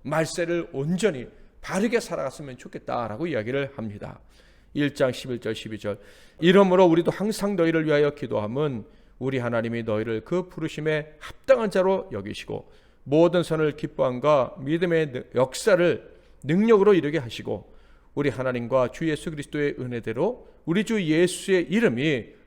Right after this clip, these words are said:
너희 가운데서 영광을 받으시고 너희도 그 안에서 영광을 받게 하려 함이라." 이 말씀을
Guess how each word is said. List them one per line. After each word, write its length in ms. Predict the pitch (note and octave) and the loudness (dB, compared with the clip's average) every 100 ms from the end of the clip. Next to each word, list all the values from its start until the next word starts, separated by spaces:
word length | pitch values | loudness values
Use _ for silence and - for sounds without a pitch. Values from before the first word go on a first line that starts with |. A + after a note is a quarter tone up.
| - | -2
너희 220 | C3 C3 | 2 2
가운데서 460 | A#2+ A#2 G3 A#2+ A#2 | 0 -4 -6 -6 0
영광을 440 | C#3 F#3 F#3+ F3+ | 2 2 0 0
받으시고 720 | D#3+ D3 - - F#3+ A3+ - - | 0 -2 -4 0 0 -2 -10 -10
너희도 340 | - B2 A2+ - | -2 -2 -2 -8
그 120 | A#2+ | -8
안에서 320 | A2+ G#2+ A#2 | -6 -6 -4
영광을 400 | A2+ E3 F#3 E3+ | -2 2 2 4
받게 240 | D#3+ D3+ E3 | 2 2 2
하려 340 | C#3+ F3 F#3 - | 6 6 4 -4
함이라." 760 | - G2+ F#2+ F2+ F2 E2+ E2+ G2 - _ _ _ _ _ _ _ _ _ _ _ - - _ | -8 -8 -6 -8 -8 -10 -14 -18 -20 _ _ _ _ _ _ _ _ _ _ _ -20 -20 _
이 160 | B2+ C#3 | -8 -4
말씀을 640 | B2 B2 - B2+ B2 A2 | -2 -2 -4 -8 -8 -8